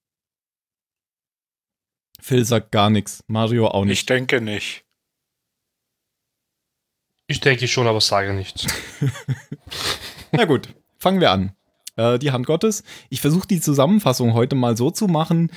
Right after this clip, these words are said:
Speaker 1: wie bei, ähm, wie bei Clone Wars, der, der Kriegsberichterstatter. Ich will mal gucken, wie weit ich komme. Nicht lachen.
Speaker 3: Du meinst der im Prolog jedes Mal?
Speaker 1: Mhm.
Speaker 3: Das dauern, das sind nur fünf Sätze.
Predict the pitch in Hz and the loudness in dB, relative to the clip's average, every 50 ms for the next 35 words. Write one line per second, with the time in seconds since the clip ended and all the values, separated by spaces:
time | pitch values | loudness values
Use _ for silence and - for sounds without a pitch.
0 | - - - _ _ 123 135 139 - 131 123 123 123 123 120 117 - - 113 113 | -16 -20 -20 _ _ -2 -2 2 4 4 4 4 4 2 0 0 0 0 2 2
1 | 113 113 110 107 107 104 - _ _ _ _ _ _ _ _ _ _ _ _ _ | 4 4 4 2 0 -2 -8 _ _ _ _ _ _ _ _ _ _ _ _ _
2 | _ _ 120 123 117 110 117 110 107 - - 113 107 107 139 160 139 104 95 90 | _ _ -4 0 2 4 4 4 2 0 2 2 4 4 4 4 4 4 2 2
3 | 92 98 - - - 101 98 92 95 95 110 113 - _ _ _ _ _ _ _ | 2 0 -2 -2 0 0 2 2 0 -2 -4 -8 -14 _ _ _ _ _ _ _
4 | - 98 - - 117 117 - - - 104 98 - - 101 95 - - 95 92 - | -4 -4 -2 -2 -4 -4 -4 -4 -4 -4 -4 -2 -4 -6 -6 -4 -4 -6 -6 -4
5 | 95 95 - - _ _ _ _ _ _ _ _ 113 110 110 - - 120 - 117 | -6 -8 -8 -10 _ _ _ _ _ _ _ _ 2 2 2 2 0 2 2 4
6 | 113 113 110 107 107 113 104 - - 117 104 101 92 101 - _ _ _ _ _ | 4 4 4 2 0 0 -4 -2 0 2 2 2 0 -2 -10 _ _ _ _ _
7 | _ _ _ _ _ _ _ _ _ _ _ _ _ _ _ - 143 165 - - | _ _ _ _ _ _ _ _ _ _ _ _ _ _ _ -6 -6 -4 0 2
8 | 127 123 117 - 175 156 - _ _ _ _ _ _ _ _ _ _ _ _ _ | 2 2 2 0 -4 -4 -6 _ _ _ _ _ _ _ _ _ _ _ _ _
9 | _ _ _ _ _ _ _ _ _ _ _ - 113 117 117 - - 120 110 101 | _ _ _ _ _ _ _ _ _ _ _ -4 -2 0 0 2 2 2 2 2
10 | - 104 104 110 131 151 - - 107 101 95 - 101 107 135 - 131 143 147 127 | 0 -2 2 2 2 2 2 0 -2 -2 0 0 0 0 0 2 2 4 4 6
11 | 120 131 185 208 202 _ _ - _ _ _ _ _ _ _ _ _ _ _ _ | 6 4 4 2 0 _ _ -20 _ _ _ _ _ _ _ _ _ _ _ _
12 | _ _ _ _ _ _ _ _ _ 110 - - - 104 104 107 110 110 - - | _ _ _ _ _ _ _ _ _ -10 -2 2 2 4 4 4 2 0 -2 -4
13 | 101 101 113 113 110 107 - - - 107 - - 113 - - - - | -4 0 0 2 0 0 -2 -4 -2 0 0 0 0 -2 -4 -10 -10